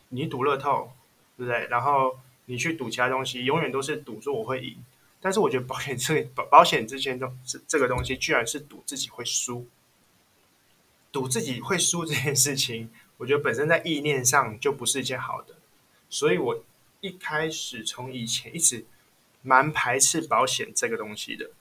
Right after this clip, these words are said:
再加上你知道，就是平常有一些，嗯，例如说很久以前啦，刚出社会的朋友或什么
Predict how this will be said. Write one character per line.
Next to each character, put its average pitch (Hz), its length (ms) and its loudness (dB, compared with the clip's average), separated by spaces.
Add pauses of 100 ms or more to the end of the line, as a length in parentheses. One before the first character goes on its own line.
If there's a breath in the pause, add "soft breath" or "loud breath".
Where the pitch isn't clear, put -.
(260 soft breath)
再 202 140 -2
加 196 140 4
上 190 320 2 (760)
你 131 120 -8
知 139 60 0
道， 175 140 6
就 170 100 -6
是 165 220 -2
平 139 200 -6
常 127 300 -2
有 123 160 0
一 143 60 -2
些， 147 400 0 (560)
嗯， 127 600 -10 (120)
例 151 100 -6
如 139 160 -2
说 135 300 0
很 135 100 -2
久 156 140 8
以 123 40 10
前 107 200 -2
啦， 78 280 -6 (200)
刚 135 180 4
出 131 180 -8
社 127 200 -4
会 120 120 -10
的 107 80 -12
朋 117 220 -20
友 92 120 -18
或 113 120 -10
什 - 140 -12
么 - 80 -20